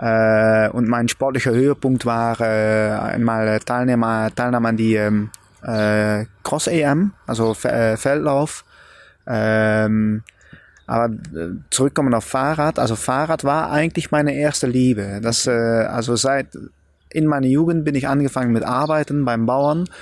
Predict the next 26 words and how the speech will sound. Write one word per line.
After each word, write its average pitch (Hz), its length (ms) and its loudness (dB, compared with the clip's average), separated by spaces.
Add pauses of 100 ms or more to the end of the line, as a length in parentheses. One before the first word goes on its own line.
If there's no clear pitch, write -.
(440)
Und, 120 340 0
äh, 107 280 -2
das 110 180 0
Erste, 143 400 -2
was 135 120 0
ich 123 140 -6
vorhatte, 139 540 0
wenn, 123 440 0
wenn 131 360 2 (560)
genug 143 340 2
Geld 143 240 0
im 135 100 2
Sparschwein 139 560 -2
war, 127 220 0
war 123 340 -2
ein 127 200 0
Rennrad, 110 560 -2
äh, 113 100 -4
zu - 140 -10
kaufen. 110 400 -4
Und, 113 180 -2
äh, 117 220 0
jetzt, 117 340 0
äh, 127 180 2
nach, 127 280 -2
äh, 117 480 2